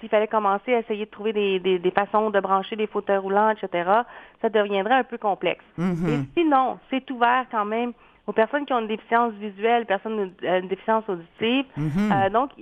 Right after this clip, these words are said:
Speaker 1: et tout ça, euh, avec des gens aussi qui sont sur leurs deux pattes, comme on, on dit dans notre jargon.
Speaker 2: Oui.
Speaker 1: Et, et chacun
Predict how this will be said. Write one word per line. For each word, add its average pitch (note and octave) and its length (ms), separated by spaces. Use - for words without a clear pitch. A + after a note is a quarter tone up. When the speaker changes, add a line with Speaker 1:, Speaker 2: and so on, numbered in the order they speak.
Speaker 1:
et A#3 300
tout D#4 140
ça, F#4 60
euh, G#3+ 220
avec A#3 260
des B3+ 160
gens F4 220
aussi D#4 360
qui C4 160
sont D#4+ 180
sur B3+ 320
leurs G#3 200
deux G3+ 160
pattes, G#3+ 280
comme G#3 200
on, G3+ 60
on F#3+ 40
dit F#3+ 200
dans G#3 160
notre F#3+ 180
jargon. F#3 500
Speaker 2:
Oui. G#3 440
Speaker 1:
Et, A#3+ 300
et A#3+ 300
chacun E4+ 340